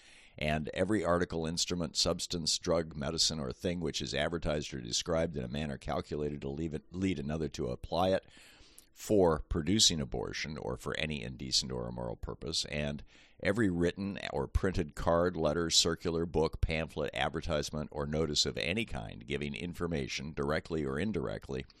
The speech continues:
where or how or from whom or by what means any of such mentioned matters, articles, or things may be obtained or ma-,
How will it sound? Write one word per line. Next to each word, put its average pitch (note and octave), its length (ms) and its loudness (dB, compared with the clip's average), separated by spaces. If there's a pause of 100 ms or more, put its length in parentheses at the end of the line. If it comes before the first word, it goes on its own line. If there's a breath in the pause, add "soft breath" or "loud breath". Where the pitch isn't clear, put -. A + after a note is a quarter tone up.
(340 loud breath)
where E2+ 360 6
or A#1+ 240 0
how E2 300 4
or A1+ 220 0
from C2+ 220 -6
whom F2 380 2
or B1 120 -4
by A#1+ 160 0
what C#2 260 2
means D#2+ 520 -2
any F2 260 0
of C#2+ 100 0
such C#2+ 300 2
mentioned C#2+ 420 -4
matters, E2 420 0
articles, D2+ 480 -2
or B1+ 100 -6
things D#2 340 -4
may C#2 120 -2
be C2 140 -4
obtained D#2 400 -2
or B1+ 80 -4
ma-, D2+ 380 0